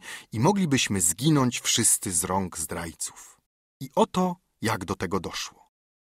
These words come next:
Po chwilowym zboczeniu z drogi, mającym na celu uzyskanie wiatru w kierunku wyspy, która była naszym celem, nie wolno mi mówić wyraźniej, zaczęliśmy znowu zdążać ku niej, wytężając uwagę dniem i nocą.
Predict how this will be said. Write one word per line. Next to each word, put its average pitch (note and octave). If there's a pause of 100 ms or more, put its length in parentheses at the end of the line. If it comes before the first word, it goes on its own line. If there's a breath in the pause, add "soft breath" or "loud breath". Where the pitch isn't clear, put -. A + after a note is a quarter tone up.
(280)
Po A#2+
chwilowym G3+
zboczeniu C3+
z F#2+
drogi, G2 (240)
mającym C#3
na A#2+
celu D3
uzyskanie A2+
wiatru A#2
w -
kierunku A2
wyspy, A#2+
która G2+
była A#2
naszym F#2+
celem, F3 (240)
nie C3
wolno C#3
mi G#2+
mówić A2+
wyraźniej, A#2+ (360 loud breath)
zaczęliśmy A3+
znowu D3
zdążać B2
ku -
niej, G2 (300 soft breath)
wytężając C#3
uwagę G#2+
dniem E3 (140)
i C3+
nocą. F#2